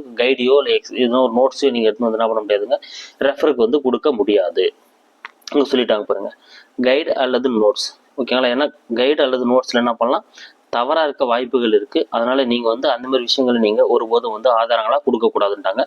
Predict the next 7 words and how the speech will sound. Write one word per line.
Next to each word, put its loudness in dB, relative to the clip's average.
மேலும் 0
பாட 0
வல்லுநர்களின் 0
முடிவே -6
இறுதியானது -2
எனவும் -4
அறிவிக்கப்படுகிறது. -4